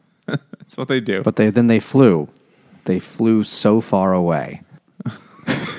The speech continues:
Speaker 1: There was, there was a flock of them, yeah. <laughs> God damn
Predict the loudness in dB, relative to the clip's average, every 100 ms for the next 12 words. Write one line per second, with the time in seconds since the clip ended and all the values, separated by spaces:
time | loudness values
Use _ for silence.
0 | -12 -8 -8 -8 0 2 4 2 4 4
1 | 6 4 0 -2 -2 -4 -6 -8 -8 -8
2 | -8 -8 -10 -12 2 2 4 0 2 0
3 | 0 -6 -6 -10 _ _ -18 -16 -16 -18
4 | -12 -10 -10 -12